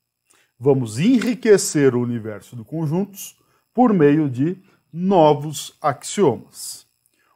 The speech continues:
O primeiro axioma novo a ser considerado neste vídeo é o axioma do par. Para todo o conjunto A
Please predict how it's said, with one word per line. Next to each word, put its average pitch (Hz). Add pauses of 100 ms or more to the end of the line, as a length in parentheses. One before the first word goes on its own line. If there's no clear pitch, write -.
O 131
primeiro 147
axioma 135
novo 107
a -
ser -
considerado 104
neste 104
vídeo 190 (240)
é 185
o 151
axioma 135
do 160
par. 160 (520)
Para 139
todo 240
o 240
conjunto 127
A 107